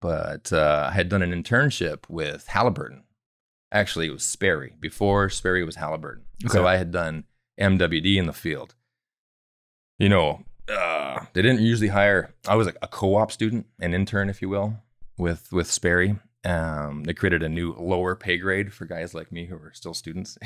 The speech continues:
Speaker 1: <laughs> and sent us all over. I would drive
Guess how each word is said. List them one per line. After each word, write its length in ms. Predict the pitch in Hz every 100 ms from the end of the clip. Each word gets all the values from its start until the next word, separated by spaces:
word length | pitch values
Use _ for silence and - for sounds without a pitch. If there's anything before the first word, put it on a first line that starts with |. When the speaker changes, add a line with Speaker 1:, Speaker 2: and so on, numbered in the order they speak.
| -
Speaker 1:
<laughs> 200 | _ _
and 280 | 143 131 107 - _ _ _
sent 220 | - 120 107
us 140 | 101
all 160 | 117 110
over. 220 | 104 78
I 100 | 85
would 140 | 117 101
drive 760 | 101 92 85 82 - - -